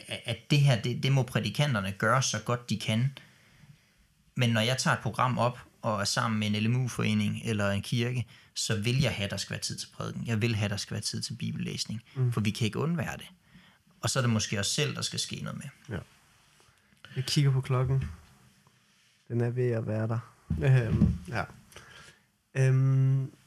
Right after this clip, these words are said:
Speaker 2: jeg synes, det er et godt perspektiv, det, du kommer med, og sige, øh, øhm, det hele handler ikke bare om at gøre det så relevant for individet som muligt, eller sådan.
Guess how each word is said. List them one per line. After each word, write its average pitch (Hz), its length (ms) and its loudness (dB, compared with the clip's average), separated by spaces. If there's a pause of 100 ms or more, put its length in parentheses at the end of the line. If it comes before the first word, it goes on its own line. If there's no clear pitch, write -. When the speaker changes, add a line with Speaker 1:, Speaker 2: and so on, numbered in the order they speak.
(200)
Speaker 2:
jeg 143 100 6
synes, 151 160 2
det 170 80 4
er 151 40 0
et - 40 -6
godt 160 180 2
perspektiv, 156 680 0 (260)
det, 143 80 2
du 135 60 2
kommer 131 300 2
med, 110 340 0
og 123 160 -2
sige, 120 540 0 (160)
øh, 113 60 -2 (1300)
øhm, 104 460 -2 (100)
det 135 80 4
hele 151 400 4
handler 135 340 4
ikke 120 140 2
bare 110 220 4
om 117 300 0
at 110 120 0
gøre 104 240 0
det 110 140 -2 (140)
så - 200 2
relevant 120 440 0
for 127 100 -2
individet 123 480 2
som 117 140 -6
muligt, 120 380 0
eller 127 160 0
sådan. 120 300 -2